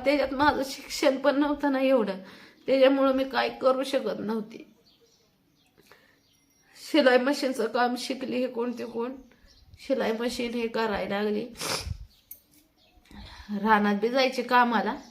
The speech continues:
ज्यावेळेस ही काम करत नव्हते त्यावेळेस. पण तुम्हाला सांगते, आता आहे ना, नवऱ्याच्या इथं, आता नवऱ्याच्या इथं राहते तर नवऱ्याला बी वाटतंय की हिला माझ्याशिवाय कोणी नाही, त्याचा बी पॉवर वाढतो नवऱ्याचा पण.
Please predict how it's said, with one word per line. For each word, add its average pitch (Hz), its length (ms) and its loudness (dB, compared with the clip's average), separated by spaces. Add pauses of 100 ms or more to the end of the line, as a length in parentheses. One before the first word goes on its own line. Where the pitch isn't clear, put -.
(140)
ज्यावेळेस 202 440 0
ही 226 60 -2
काम 208 300 0
करत 208 300 -4
नव्हते 196 320 -4
त्यावेळेस. 180 400 0 (1000)
पण 214 120 -4
तुम्हाला 247 340 2
सांगते, 269 340 2
आता 269 280 6
आहे 302 200 4
ना, 247 240 0 (1600)
नवऱ्याच्या 220 460 0
इथं, 233 180 0
आता 196 140 -4
नवऱ्याच्या 214 520 0
इथं 220 180 -2
राहते 220 340 -2
तर 202 60 -2
नवऱ्याला 190 440 0
बी 202 100 2
वाटतंय 254 380 0
की 226 180 -4
हिला 208 260 0
माझ्याशिवाय 196 640 -2
कोणी 180 260 -4
नाही, 170 240 -10 (480)
त्याचा 185 240 0
बी 190 100 -2
पॉवर 202 400 0
वाढतो 196 400 0
नवऱ्याचा 175 500 -2
पण. - 180 -14